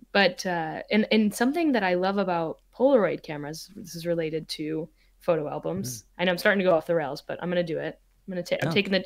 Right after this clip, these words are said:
Speaker 1: I'm
Speaker 2: do it.
Speaker 1: taking the ship there. Um, something I love about Polaroid cameras is I have, like, Polaroid specific albums, and there's just, like, nowhere else to put Polaroids. So I ha-, they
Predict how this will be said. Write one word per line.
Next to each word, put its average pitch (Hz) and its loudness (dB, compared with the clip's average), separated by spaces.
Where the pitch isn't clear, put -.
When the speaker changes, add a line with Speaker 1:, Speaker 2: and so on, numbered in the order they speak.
Speaker 1:
I'm 202 2
Speaker 2:
do 202 -2
it. - -
Speaker 1:
taking 214 2
the 185 4
ship 175 -2
there. 135 -6
Um, 185 2
something 262 2
I - 2
love 214 0
about 202 -2
Polaroid 214 -2
cameras 175 -6
is 175 -10
I 175 -2
have, 180 0
like, 165 -8
Polaroid 175 -2
specific 175 -12
albums, 226 -2
and 202 2
there's 196 0
just, 226 -4
like, 196 -2
nowhere 202 4
else 190 -2
to 240 -4
put - -6
Polaroids. 90 -8
So - -8
I 175 -2
ha-, - -10
they 190 2